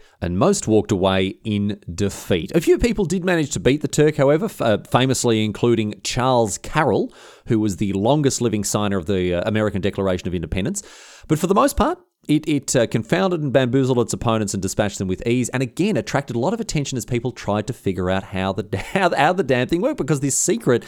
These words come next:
was so well kept and no one could figure out how this, how this machine could possibly operate. Uh, given the enormous, enormous success of the tour of the, this, this brief tour of the East Coast, Meltzel spent the next few years taking the Turk around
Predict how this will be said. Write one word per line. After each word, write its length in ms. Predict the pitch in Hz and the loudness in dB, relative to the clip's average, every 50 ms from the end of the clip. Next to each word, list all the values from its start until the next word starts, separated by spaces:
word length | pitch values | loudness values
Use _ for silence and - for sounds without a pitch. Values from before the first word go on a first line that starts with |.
| - - - - - - | -12 -20 -20 -14 -6 0
was 200 | 143 160 151 - | 0 2 2 0
so 320 | - - - 175 214 254 | -2 -2 2 2 4 4
well 220 | 254 226 165 127 | 4 4 2 2
kept 280 | 107 - - 95 92 - | 2 0 -2 -2 -2 -2
and 260 | - 120 120 127 135 135 | -2 -4 -2 -2 0 0
no 200 | 147 170 202 214 | 2 2 2 2
one 300 | 196 196 202 196 190 185 - _ _ - | 2 2 0 0 -2 -4 -8 _ _ -4
could 160 | - 160 156 | -4 -4 -4
figure 360 | - - - 147 - 120 110 | -4 -2 -2 0 0 2 2
out 140 | 104 98 - | 2 0 -2
how 300 | - - 107 113 117 117 | -2 -4 -2 0 0 0
this, 220 | 113 117 - - 127 117 - 107 | -2 -4 -6 -6 -8 -8 -6 -4
how 140 | 104 113 113 | -2 -2 0
this 140 | 113 110 107 | -2 -2 -4
machine 300 | 113 101 - - 101 95 | -4 -6 -4 -4 -4 -4
could 200 | - 113 101 - | -4 -6 -8 -8
possibly 460 | - - 120 110 - - 98 110 107 - | -6 -4 -4 -4 -4 -4 -4 -4 -4 -4
operate. 500 | - 85 - - 90 - - - - - _ _ - - - - - - - - - - - - - _ _ | -4 -6 -4 -4 -6 -6 -8 -10 -14 -20 _ _ -20 -18 -18 -18 -18 -18 -18 -20 -20 -20 -20 -20 -20 _ _
Uh, 320 | - - 175 185 185 190 185 | -2 2 4 4 4 4 4
given 180 | 185 247 277 311 | 2 0 0 0
the 80 | 302 | 2
enormous, 340 | 262 226 226 214 214 208 - | 4 4 4 4 4 2 0
enormous 400 | 190 - 180 170 165 170 160 147 | 0 0 2 2 2 2 0 0
success 300 | - 147 - - - - | -2 -2 0 0 0 0
of 80 | - - | -2 -6
the 60 | 110 | -6
tour 200 | - - 131 117 | -2 0 0 0
of 100 | 104 85 | 0 0
the, 100 | 107 104 | -2 -2
this, 220 | - 104 104 - | -2 -2 -2 -2
this 200 | - 107 107 98 | -2 -4 -4 -4
brief 240 | - - 123 113 104 | 0 0 0 0 0
tour 140 | - 120 104 | 0 -2 0
of 40 | 85 | 0
the 100 | 92 92 | 2 2
East 200 | 95 95 - - | 2 0 0 2
Coast, 280 | - 156 151 151 - | 4 4 4 4 2
Meltzel 320 | - 156 190 208 196 - 151 | 2 0 0 0 0 -4 -4
spent 200 | - - 151 139 | -4 -4 -2 -2
the 60 | 139 | -2
next 240 | 151 208 214 - - | -2 -2 -2 -2 -4
few 100 | 170 151 | -2 -2
years 200 | 127 127 117 - | 0 0 -2 0
taking 280 | - 151 160 156 165 | 0 0 0 0 -2
the 80 | 147 123 | -4 -4
Turk 240 | - - 123 113 113 | 0 0 0 0 0
around 240 | 107 117 123 135 | 0 0 0 -2